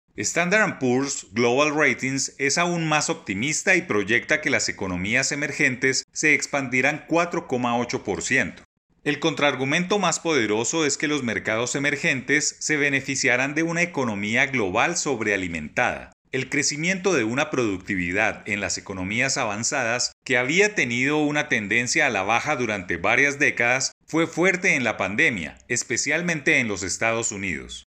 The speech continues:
Los cambios tecnológicos y organizativos provocados por la crisis ahora podrían sostener esa aceleración. Un crecimiento más rápido en los países desarrollados crearía entonces una demanda adicional para las exportaciones de los mercados emergentes.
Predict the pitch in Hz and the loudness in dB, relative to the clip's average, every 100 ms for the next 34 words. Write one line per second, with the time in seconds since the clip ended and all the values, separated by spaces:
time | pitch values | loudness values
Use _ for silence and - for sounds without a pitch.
0 | _ _ - 120 117 170 180 220 - 170 | _ _ -6 -2 0 0 -2 -4 -2 -4
1 | 120 107 117 127 98 95 90 - 104 92 | -2 -2 0 -2 -6 -6 -6 -2 -2 -2
2 | 101 98 101 92 127 156 160 175 123 95 | -4 -4 -6 -4 -2 -2 -2 0 0 0
3 | - 131 101 85 - 104 95 90 - 127 | 2 0 0 -4 -6 -4 0 -2 0 -2
4 | 131 180 - 131 113 113 131 170 - 135 | -2 -2 -4 -4 -2 -2 0 -2 -4 0
5 | 135 147 185 208 - 147 - 104 131 190 | 0 4 2 2 -2 -4 -6 -2 0 0
6 | 180 156 147 156 143 135 110 98 87 73 | -4 -2 -2 0 0 -2 -2 -2 -2 -2
7 | 95 78 60 - - 147 165 233 - 139 | -4 -8 -10 -20 -10 -8 0 0 0 -2
8 | 123 120 165 147 143 156 151 165 156 117 | -2 0 0 2 2 2 2 2 2 0
9 | 101 - 92 95 139 127 120 110 92 85 | -2 0 0 0 -2 -2 -2 -2 -2 -4
10 | 87 120 147 165 - _ 147 139 131 143 | 0 2 2 0 -6 _ 2 4 4 4
11 | 190 175 147 143 143 160 143 139 143 123 | 2 2 0 0 0 -2 -2 0 2 2
12 | 104 120 131 131 104 92 95 90 127 160 | 2 0 2 2 0 -2 -2 0 0 0
13 | 160 135 104 95 92 - 101 85 87 - | 0 0 0 -2 -4 -6 -8 -6 -6 -2
14 | 135 160 139 110 87 87 - 107 107 110 | -2 -2 0 -2 -2 -4 -2 -2 0 -4
15 | 101 82 - 113 76 - - | -4 -6 -2 -4 -4 -12 -14